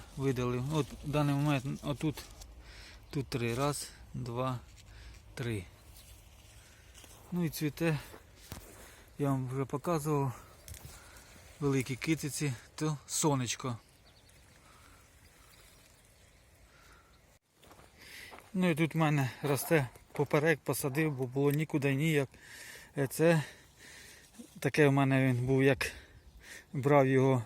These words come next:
я, може, щас переіначили, я не знаю. Це тип дамського пальчика.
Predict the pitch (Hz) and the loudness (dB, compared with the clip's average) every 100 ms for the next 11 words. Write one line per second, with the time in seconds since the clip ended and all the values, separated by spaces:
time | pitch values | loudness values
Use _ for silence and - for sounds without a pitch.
0 | - 139 135 135 131 123 131 - 147 139 | -4 -4 0 2 2 0 -4 -4 -2 0
1 | 127 127 143 170 151 147 139 135 135 127 | 0 -2 -2 0 -2 0 2 2 0 -2
2 | 127 127 123 - - - - 151 135 - | -2 -2 -4 -6 -16 -18 0 2 2 2
3 | 165 - - - 147 147 - 139 123 127 | 0 0 -12 -4 -2 0 0 -2 0 0
4 | 117 - - 117 | -2 -4 -6 -6